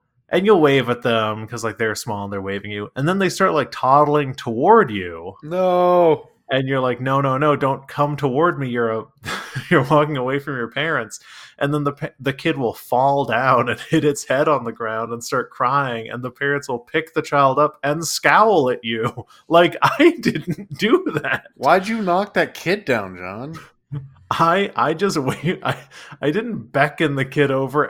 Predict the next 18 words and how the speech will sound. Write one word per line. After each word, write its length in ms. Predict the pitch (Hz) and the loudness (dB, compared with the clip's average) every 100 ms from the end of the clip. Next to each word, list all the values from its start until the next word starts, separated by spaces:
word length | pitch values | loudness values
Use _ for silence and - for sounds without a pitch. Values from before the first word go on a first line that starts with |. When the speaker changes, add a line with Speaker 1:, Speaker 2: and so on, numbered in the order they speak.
| - | 0
Speaker 1:
and 240 | 156 151 | 0 0
anticipate 1120 | 147 147 139 - 160 160 175 - 156 156 - - | 0 0 -4 0 0 0 -2 -2 0 0 0 -4
that 160 | 139 | -4
he 200 | 135 147 | -2 -4
would 240 | 135 131 131 | -2 -4 -6
<laughs> 0 | |
fall 680 | - - - 151 170 156 135 | -10 -8 -2 0 2 0 0
down. 640 | 120 - 147 117 98 110 110 - - - - | -4 -2 -4 -4 -6 -10 -12 -18 -20 -10 -2
I'm 180 | 135 | 0
not 260 | 165 190 202 | 6 4 4
some 240 | 185 160 | 0 0
Svengali 920 | 143 - - 139 131 120 147 151 131 120 | -2 -4 -2 -2 0 2 4 2 2 -4
of 120 | 110 | -4
this 220 | 117 - | -6 -6
kid 260 | - 151 131 | -2 0 0
hitting 440 | - 143 147 139 | -2 -2 -2 -4
his 260 | 120 120 123 | -8 -8 -6
head. 560 | 127 139 104 95 107 | -4 -4 -4 -8 -12